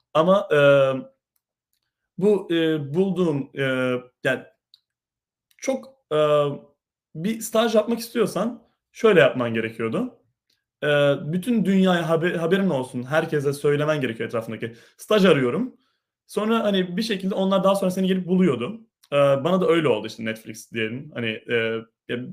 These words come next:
herkes staj aradığımı bildiği için, e, mesela Nazlı da biliyordu. O yüzden bana mesela daha sonra,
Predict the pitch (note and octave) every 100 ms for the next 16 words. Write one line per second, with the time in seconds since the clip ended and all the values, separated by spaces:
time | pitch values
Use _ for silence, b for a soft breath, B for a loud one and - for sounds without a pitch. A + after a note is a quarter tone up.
0 | - F3 E3+ F3+ - F3 D#3+ D3+ D#3 D#3
1 | F3+ D3+ B2+ A3 D#3 C#3 C#3+ C#3 C#3+ C3
2 | A2+ G#2 A2+ E3 B3+ b b b D#3+ F3
3 | F3 D#3+ D#3+ C#3+ E3+ D#3+ D3 B2+ D#3+ F#3+